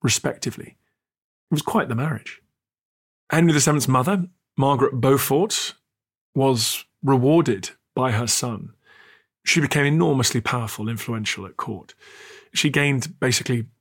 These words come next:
legal and social independence from men. She could control her own estates and lands, money.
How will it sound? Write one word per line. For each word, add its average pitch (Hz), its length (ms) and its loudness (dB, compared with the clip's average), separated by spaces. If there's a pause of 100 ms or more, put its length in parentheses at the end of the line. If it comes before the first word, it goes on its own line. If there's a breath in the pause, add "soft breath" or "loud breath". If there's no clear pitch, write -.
(100)
legal 139 460 2
and 117 280 -2
social 131 440 2
independence 123 520 -2
from 123 220 -2
men. 175 360 2
She - 180 -2
could - 220 -12
control 127 360 -2
her 120 100 0
own 120 80 -4
estates - 680 -2
and 98 160 -14
lands, 135 540 -4 (320 loud breath)
money. 135 480 -2